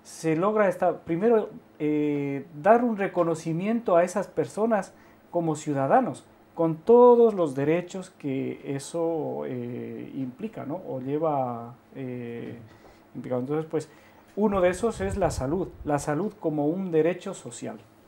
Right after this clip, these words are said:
¿no? Eh, pues en la respuesta ya está un, una serie, en la segunda etapa, que es la respuesta, como decía también Carlos,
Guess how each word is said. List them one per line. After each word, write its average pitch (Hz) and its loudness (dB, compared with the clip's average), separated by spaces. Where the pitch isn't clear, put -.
¿no? 147 -10
Eh, 156 2
pues 165 -6
en 185 -2
la 175 8
respuesta 202 2
ya 190 2
está 208 2
un, 160 -2
una 156 -2
serie, 180 -2
en 151 0
la 139 -2
segunda 170 -6
etapa, 180 0
que 160 2
es 165 0
la 170 0
respuesta, 170 -6
como 151 -2
decía 151 -2
también 165 -4
Carlos, 190 -4